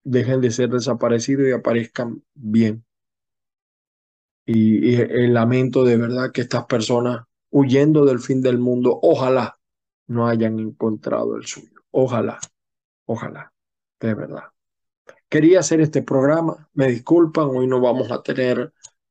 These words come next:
noticias de otro orden, porque me conmueve la realidad que debe estar viviendo esa familia,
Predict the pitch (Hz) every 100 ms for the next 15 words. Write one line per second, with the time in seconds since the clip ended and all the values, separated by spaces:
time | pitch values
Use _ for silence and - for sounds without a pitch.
0 | _ _ _ 135 127 117 135 123 143 120
1 | 127 123 135 143 185 185 180 151 _ _
2 | _ _ _ _ _ _ _ _ 131 127
3 | 110 - 123 117 113 107 107 - - -
4 | _ _ _ _ _ _ _ _ _ 143
5 | 135 135 123 135 131 143 170 123 107 110
6 | _ _ _ _ _ _ - 120 123 123
7 | 127 127 123 131 143 143 123 123 135 -
8 | 139 131 131 131 127 117 110 - _ _
9 | _ _ _ 175 185 156 208 190 165 156
10 | 147 147 156